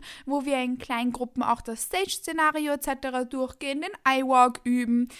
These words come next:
Ich verspreche dir, dass das ganz, ganz viel bringt, besonders wenn du eventuell noch nicht so oft vor anderen gepost hast, et cetera.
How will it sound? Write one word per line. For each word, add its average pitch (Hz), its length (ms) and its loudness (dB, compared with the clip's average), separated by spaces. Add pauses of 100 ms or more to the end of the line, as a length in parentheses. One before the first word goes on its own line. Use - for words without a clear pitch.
(160)
Ich 277 140 -8
verspreche 277 440 -2
dir, 262 120 -2
dass 262 160 0
das 269 240 -4
ganz, 277 300 0
ganz 269 200 0
viel 269 200 -6
bringt, 262 340 -6
besonders 233 480 -2
wenn 226 320 -2 (240)
du 254 80 -6
eventuell 226 540 0
noch 220 140 -2
nicht 233 200 -2
so 220 100 -6
oft 208 220 -4
vor - 220 -2
anderen 240 480 2
gepost 214 580 -2
hast, 208 340 -2
et 208 140 -6
cetera. 190 500 -4